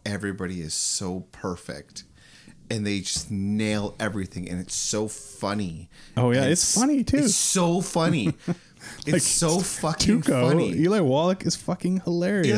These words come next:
Speaker 1: Eli Wallach is so funny. I don't understand how this isn't.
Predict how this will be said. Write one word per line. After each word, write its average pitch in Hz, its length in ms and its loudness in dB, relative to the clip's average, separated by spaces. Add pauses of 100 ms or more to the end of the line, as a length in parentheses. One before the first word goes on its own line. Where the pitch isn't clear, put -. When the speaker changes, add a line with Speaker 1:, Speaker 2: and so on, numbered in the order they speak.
(100)
Speaker 1:
Eli 226 120 0
Wallach 202 340 -2
is 156 160 2
so 190 540 2
funny. 131 560 -2 (1000)
I 156 160 2
don't 170 280 0
understand 165 580 0
how 135 180 -2
this 120 220 -2
isn't. 120 340 -4